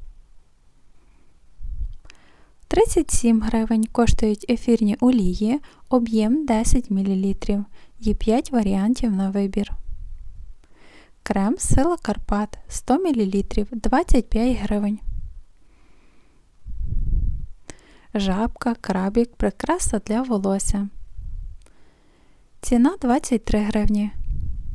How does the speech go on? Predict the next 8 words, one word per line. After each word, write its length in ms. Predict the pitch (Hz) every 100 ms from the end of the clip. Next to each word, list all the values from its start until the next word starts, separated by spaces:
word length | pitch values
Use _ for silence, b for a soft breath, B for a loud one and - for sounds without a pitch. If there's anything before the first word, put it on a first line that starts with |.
| - - - - b b b b
П'ятдесят 600 | 294 320 302 - 220 214
гривень. 440 | 208 214 208 214
Щітка 460 | - - 220 - 202
для 220 | 233 240
розчісування 760 | 214 - 196 185 - 185 180
масажна 680 | 185 240 - 190 196 277 311
із 220 | 247 262 311
дзеркальцем. 720 | 220 202 - 208 - 214